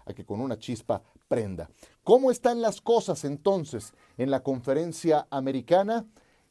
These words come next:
Cada uno de los líderes divisionales tiene marca de ocho ganados y cuatro perdidos. New England, antes de enfrentarse a Buffalo, ocho ganados, cuatro perdidos. Baltimore, misma historia, perdieron ante Pittsburgh, de eso hablaremos más adelante.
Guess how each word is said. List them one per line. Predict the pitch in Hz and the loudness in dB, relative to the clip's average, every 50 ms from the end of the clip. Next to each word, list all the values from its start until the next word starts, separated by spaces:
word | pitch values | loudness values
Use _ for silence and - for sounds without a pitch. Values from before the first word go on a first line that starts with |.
| _ _ | _ _
Cada | - 202 220 254 262 240 214 233 214 208 202 | 2 6 6 6 6 6 4 2 4 4 4
uno | 220 240 247 254 240 240 220 | 4 4 2 4 6 6 6
de | 214 202 | 6 4
los | 175 180 165 139 143 | 2 0 0 -2 -2
líderes | 165 220 226 220 220 208 185 147 | -4 0 4 4 4 4 4 2
divisionales | 160 156 151 143 - - 170 180 202 208 196 175 - - | -2 -4 -4 -4 -4 -4 -2 0 0 0 0 -2 -2 -4
tiene | - 208 196 196 180 | -6 -6 -4 -2 0
marca | 196 202 202 196 185 170 | 0 0 0 0 0 2
de | 156 156 | 2 2
ocho | 180 202 196 - 185 160 | 2 0 -2 -4 -6 -6
ganados | 151 151 170 190 196 190 - - | -4 -2 0 0 0 0 -2 -6
y | - - | -8 -2
cuatro | - 175 180 180 180 180 175 | 2 2 2 2 0 -2 -2
perdidos. | - 156 147 151 190 185 151 127 101 - - - _ _ _ _ _ _ - | -2 0 0 0 0 0 -2 -2 -4 -6 -10 -20 _ _ _ _ _ _ -8
New | 120 127 135 135 | -4 -2 0 0
England, | 165 220 233 190 151 139 143 147 - - - | 0 0 2 2 2 2 2 0 -6 -10 -6
antes | - 151 143 160 160 120 | -4 -4 -2 -2 -2 -2
de | 131 | -2
enfrentarse | 131 120 - 123 123 120 156 147 139 - 139 | -4 -4 -4 -6 -2 0 0 0 0 0 -2
a | 120 | -2
Buffalo, | 127 135 131 147 151 156 170 160 - _ _ _ _ _ | -2 -2 -2 0 0 0 0 -2 -4 _ _ _ _ _
ocho | - 151 151 151 - 147 | -2 -2 0 0 -2 -2
ganados, | 127 127 127 143 143 139 131 127 - | -2 -2 -2 -2 -2 -2 -4 -4 -4
cuatro | - 135 127 - 131 - - | 0 0 0 0 -2 -2 -2
perdidos. | 139 135 131 151 160 160 180 175 - - _ _ _ _ _ _ | 0 0 0 0 0 0 0 -2 -6 -10 _ _ _ _ _ _
Baltimore, | - 110 165 196 220 220 - 180 151 147 139 135 - - | -2 4 6 6 6 6 4 0 0 2 2 0 0 -4
misma | 120 120 131 131 120 123 120 156 | -4 -2 -2 -2 -2 -4 -6 -8
historia, | 135 - - 175 160 156 156 175 180 175 - _ _ _ | -8 -4 2 2 4 6 6 4 2 0 -4 _ _ _
perdieron | - - - 135 151 139 131 127 | 0 0 2 2 2 0 0 -2
ante | 120 107 107 117 | -4 -6 -8 -8
Pittsburgh, | - 131 127 123 - 156 175 151 | -6 -6 -6 -4 -4 -6 -6 -6
de | 120 113 123 | -4 -4 -4
eso | 123 123 143 | -2 -2 0
hablaremos | 127 117 117 117 123 123 120 110 | 0 0 0 0 0 -2 -4 -4
más | 120 123 120 135 | -6 -6 -4 -2
adelante. | 127 117 117 120 120 120 113 - 151 151 | -2 0 0 0 -2 -2 -4 -6 -8 -8